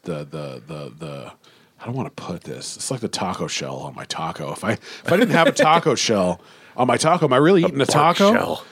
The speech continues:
Speaker 1: I'm just eating stuffings.
Speaker 2: That's true.
Speaker 1: This is how I felt about my bark on my, my, my brisket here. I felt
Speaker 2: Mm.
Speaker 1: like all brisket now needs to have this.
Speaker 2: That
Speaker 1: If I have brisket without this bark from now on,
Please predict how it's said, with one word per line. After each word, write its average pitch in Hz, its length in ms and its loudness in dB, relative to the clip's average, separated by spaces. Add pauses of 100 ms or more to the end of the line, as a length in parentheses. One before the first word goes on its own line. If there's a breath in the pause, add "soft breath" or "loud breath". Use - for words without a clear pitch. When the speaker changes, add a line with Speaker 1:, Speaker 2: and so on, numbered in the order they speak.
(160 loud breath)
Speaker 1:
I'm 156 60 -8
just 208 200 0
eating 156 340 2
stuffings. 135 720 0 (180)
Speaker 2:
That's 135 160 -2
true. 262 340 2
Speaker 1:
This 190 100 2
is - 80 -2
how 226 140 4
I 208 40 4
felt 180 220 2
about 151 240 2
my 131 120 2
bark 147 280 2
on 131 240 4
my, 117 480 2
my, 110 160 -6
my 104 240 -4
brisket 127 320 -2
here. 98 160 0
I - 60 -2
felt 185 180 2
Speaker 2:
Mm. 135 140 4
Speaker 1:
like - 80 -8 (560 loud breath)
all 151 180 4
brisket 135 380 2
now 101 180 -2
needs 95 260 -6
to - 80 -12
have - 280 -12
this. - 400 -10
Speaker 2:
That - 120 -12
Speaker 1:
If - 100 -2
I 143 80 4
have 131 120 2
brisket 127 340 2
without 95 300 0
this 92 140 -6
bark - 260 -8
from 80 120 -16
now 64 100 -12
on, 62 240 -14